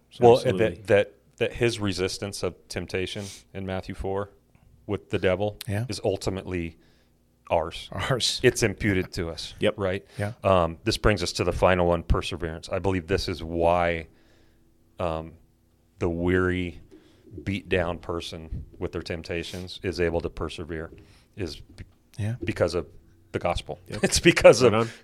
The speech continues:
Speaker 2: Christ for us and what's already been done for us. And so we don't fail and go, um, "I'm gonna stop fighting. I'm, I'm just gonna dip out because it's too hard and it's just gonna keep coming."
Speaker 1: Yeah.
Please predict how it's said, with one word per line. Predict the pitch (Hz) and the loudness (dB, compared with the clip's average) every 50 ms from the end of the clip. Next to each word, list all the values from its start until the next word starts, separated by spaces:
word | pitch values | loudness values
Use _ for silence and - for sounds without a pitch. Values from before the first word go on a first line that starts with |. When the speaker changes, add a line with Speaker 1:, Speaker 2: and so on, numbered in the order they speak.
| _ | _
Speaker 2:
Christ | - - - 113 107 104 95 - - - | -4 4 8 10 10 10 8 2 -4 -8
for | - - - - 117 107 107 101 | -16 -6 2 6 8 8 8 8
us | 95 - - | 6 4 0
and | 95 | 0
what's | 92 92 90 - | 2 2 2 2
already | - 107 98 95 95 92 92 95 95 95 98 92 90 87 85 - - - - - - _ _ - | 4 6 6 6 6 4 4 2 2 2 2 0 -2 -4 -6 -12 -18 -20 -20 -20 -20 _ _ -16
been | 113 95 - 104 95 87 | -8 -2 0 0 0 2
done | 82 90 90 90 95 | 4 4 4 4 2
for | - - - 82 78 78 | -4 -4 -4 -4 -2 -4
us. | 80 - - - - | -6 -8 -10 -10 -8
And | - 98 92 | -8 -6 -4
so | - - 107 92 90 87 87 82 - - - - - - _ _ | 0 2 4 4 4 4 2 -2 -6 -18 -20 -20 -20 -20 _ _
we | - 98 101 95 | -6 -4 -4 -2
don't | 85 85 104 95 92 92 92 - - | 0 2 2 4 4 2 0 -4 -10
fail | - - - - 107 98 95 90 85 82 85 85 85 - _ _ - - | -18 -14 -6 -2 2 4 4 4 4 2 -2 -4 -8 -12 _ _ -12 -10
and | 98 92 90 | -8 -6 -2
go, | 82 85 85 85 82 82 82 - - _ _ _ _ _ - | 0 2 2 2 0 -2 -4 -8 -12 _ _ _ _ _ -6
um, | - 87 85 78 78 78 80 78 - _ - - - | -2 -2 -2 -2 -2 -6 -10 -16 -20 _ -20 -12 -8
"I'm | 87 90 | -6 -6
gonna | 87 82 80 | -4 -4 -6
stop | - - - 101 78 76 | -4 -2 0 0 0 0
fighting. | - - - 92 90 87 85 80 78 80 78 - - _ | -2 0 4 4 6 6 4 2 -4 -10 -14 -18 -18 _
I'm, | - 90 90 87 | -8 -6 -6 -6
I'm | 85 82 82 85 | -6 -6 -8 -8
just | 80 - - | -8 -8 -8
gonna | 95 80 78 | -8 -8 -8
dip | 73 71 85 78 - | -6 -4 -4 -4 -2
out | 85 80 80 85 | -2 -2 -2 -2
because | - 87 - 78 78 | -4 -8 -12 -10 -12
it's | 78 - | -12 -12
too | - - 92 80 | -10 -8 -6 -2
hard | 80 80 82 85 | 0 0 -2 -2
and | 80 | -4
it's | 82 - | -8 -10
just | - 87 - | -10 -10 -8
gonna | - 85 80 | -8 -10 -10
keep | - - 82 - - | -10 -12 -12 -12 -8
coming." | - 92 85 82 82 107 | -6 -6 -4 -4 -4 -4
Speaker 1:
Yeah. | 98 85 | -6 -6